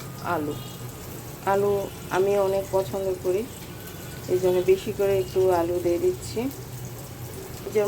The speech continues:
মতো করে করা উচিত, তবে কিছুটা আইডিয়া, আহ, নেওয়া তো অবশ্যই দরকার।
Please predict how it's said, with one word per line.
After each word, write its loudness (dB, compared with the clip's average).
মতো -2
করে 4
করা 2
উচিত, -4
তবে 0
কিছুটা 2
আইডিয়া, 2
আহ, -6
নেওয়া 2
তো 2
অবশ্যই 4
দরকার। -2